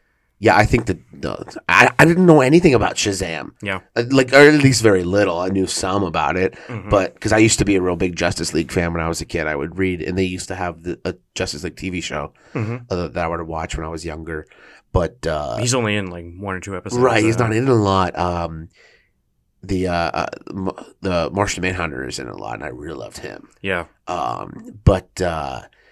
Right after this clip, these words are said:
Speaker 1: I didn't know anything about the character. They just handled it so well.
Speaker 2: Yeah.
Speaker 1: And I think that the idea of having a superhero from, you know, a, a, a, a group home is really cool.
Speaker 2: Yeah,
Speaker 1: And I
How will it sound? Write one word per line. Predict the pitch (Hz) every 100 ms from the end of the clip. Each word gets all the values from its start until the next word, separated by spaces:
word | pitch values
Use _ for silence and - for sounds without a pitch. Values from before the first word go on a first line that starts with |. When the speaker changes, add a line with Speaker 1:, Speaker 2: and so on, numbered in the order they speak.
| _ _ _ _ _ _ _ _ -
Speaker 1:
I | 110
didn't | 104
know | 107
anything | 110 127 110
about | 107
the | -
character. | - 110 113
They | 98
just | 101 -
handled | - 98 101 98
it |
so | - - 95
well. | 92 87 85 90 95
Speaker 2:
Yeah. | 92 90 - -
Speaker 1:
And |
I | 104
think | - 117
that | -
the | 98
idea | 90 90 90
of | 90
having | 90 90 87
a | 87
superhero | - 85 90 87 85
from, | - 90 85 80 - _ _ _ _ _
you | -
know, | 90 76 65 _ _ _ _ _ _ _
a, | - - -
a, | 87 80 67 50 - -
a, | 78 64 53
a | - 78
group | 85 92 98
home | - 53 50
is | 87 - -
really | 101 101
cool. | - - 82 64 50 -
Speaker 2:
Yeah, | - 104 101 92 -
Speaker 1:
And |
I | 107